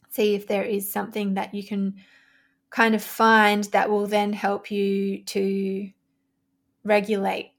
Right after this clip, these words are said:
in that moment and, um, like, I guess choose then consciously how to move forward. But, um, I also find, like, it can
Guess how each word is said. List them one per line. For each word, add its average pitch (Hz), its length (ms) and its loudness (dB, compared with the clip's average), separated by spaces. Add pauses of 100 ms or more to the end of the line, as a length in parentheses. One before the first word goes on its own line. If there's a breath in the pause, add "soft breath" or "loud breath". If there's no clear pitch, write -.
in 196 180 -2
that 202 240 -8
moment 202 480 -4
and, 208 480 -8
um, 214 480 -8 (1200)
like, 196 300 -6 (280)
I 214 80 -6
guess 202 280 -8
choose 208 480 -6 (460)
then 196 400 -4
consciously 214 840 -6 (580)
how 196 200 -2
to 202 60 -4
move 196 260 -2
forward. 196 460 -2
But, - 240 -4 (440 soft breath)
um, 214 460 4 (840)
I 233 160 6
also 240 460 4
find, 220 440 2
like, 208 220 0
it 208 140 -2
can 214 560 -2